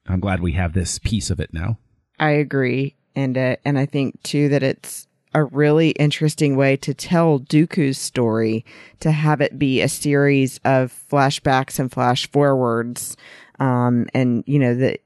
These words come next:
Speaker 2: intermingling of, um, suddenly it being Ventress and Kai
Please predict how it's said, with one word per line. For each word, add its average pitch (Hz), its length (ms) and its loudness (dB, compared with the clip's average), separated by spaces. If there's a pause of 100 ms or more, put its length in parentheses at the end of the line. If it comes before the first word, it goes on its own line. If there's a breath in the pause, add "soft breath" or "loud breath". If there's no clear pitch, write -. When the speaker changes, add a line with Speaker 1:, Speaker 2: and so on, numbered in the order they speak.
(140)
Speaker 2:
intermingling 139 920 2
of, 123 680 0 (100)
um, 120 460 0
suddenly 127 540 0
it - 140 -2
being 127 300 2
Ventress 135 720 0
and 117 240 -2
Kai 127 600 2